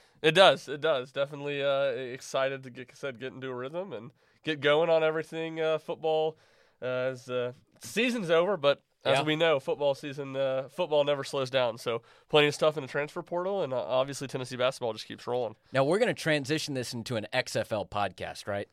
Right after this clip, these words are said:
Speaker 2: I mean, that's, that's the, that's the natural, uh, next point for us, right? Just
Speaker 1: I didn't
Speaker 2: keeping
Speaker 1: even
Speaker 2: the
Speaker 1: know
Speaker 2: football going?
Speaker 1: I didn't even know X F L was back for a second, a second year. Good for,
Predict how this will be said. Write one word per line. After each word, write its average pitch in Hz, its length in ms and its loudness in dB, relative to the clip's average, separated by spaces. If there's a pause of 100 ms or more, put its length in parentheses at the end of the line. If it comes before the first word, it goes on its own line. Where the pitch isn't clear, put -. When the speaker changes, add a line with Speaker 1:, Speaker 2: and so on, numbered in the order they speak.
(180)
Speaker 2:
I 107 40 -6
mean, 110 140 -4
that's, 131 320 -4
that's 143 280 -2
the, 104 340 -2 (260)
that's - 180 0
the 143 100 -4
natural, 127 680 2
uh, 101 360 -2 (180)
next 135 420 -2
point 123 260 -6
for 101 140 -6
us, - 160 -8
right? 127 220 0 (320)
Just 139 120 4
Speaker 1:
I - 20 8
didn't 202 140 6
Speaker 2:
keeping 165 120 2
Speaker 1:
even 160 100 4
Speaker 2:
the 156 80 6
Speaker 1:
know 160 60 8
Speaker 2:
football 165 220 6
going? 175 260 0
Speaker 1:
I 147 140 8
didn't 190 160 2
even 147 120 0
know 151 140 6
X 151 180 2
F 151 140 -2
L 156 120 4
was 156 100 0
back 139 240 2
for 123 100 -8
a 117 60 -8
second, 120 480 -4
a 127 80 -12
second 127 320 -6
year. 120 260 -10
Good 147 160 -4
for, 165 140 -8